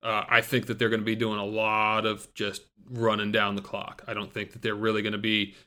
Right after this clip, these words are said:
too bothered by going out and, you know, uh, really putting the game to bed. I think that they will be content keeping the ball,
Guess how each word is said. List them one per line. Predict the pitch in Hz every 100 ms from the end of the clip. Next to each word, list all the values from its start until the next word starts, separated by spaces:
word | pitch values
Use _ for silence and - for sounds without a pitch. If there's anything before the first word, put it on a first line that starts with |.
| _ _ _ _ _ _
too | - 160
bothered | 131 117 120 127 127
by | 110
going | 117 110 107
out | 110 110
and, | 120 110 101 - _ _ _ _ _ _ _ -
you | 131
know, | 104 101 - _ _ _
uh, | 98 95 92 104 - 110
really | 120 123 123
putting | 131 131
the |
game | 123 123 120
to |
bed. | 117 127 156 -
I |
think | - 107
that | 104
they | 110
will | 107
be | 104 104
content | 107 98 113 104 - _ _
keeping | - 113
the | 104
ball, | 110 107 101 98